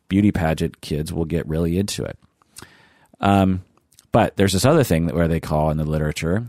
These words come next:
achievement by proxy distortion. So achievement by proxy distortion is, is not benign. It is harmful. Basically, parents and perhaps coaches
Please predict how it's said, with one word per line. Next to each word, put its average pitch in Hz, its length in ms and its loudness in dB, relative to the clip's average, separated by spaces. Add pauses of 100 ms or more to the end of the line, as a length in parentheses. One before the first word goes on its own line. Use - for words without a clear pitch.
(140)
achievement 131 560 2
by 107 120 4
proxy 101 540 2
distortion. 95 840 0 (1040)
So 98 460 4 (920)
achievement 123 420 4
by 104 120 6
proxy 101 420 2
distortion 87 640 2
is, 82 160 0 (220)
is 87 260 0
not 92 400 2
benign. 73 480 -6 (220)
It 80 120 -4
is 76 340 -2 (140)
harmful. - 520 -4 (760)
Basically, 92 720 2 (400)
parents 101 520 2
and 85 220 0
perhaps 85 320 -2
coaches 85 680 0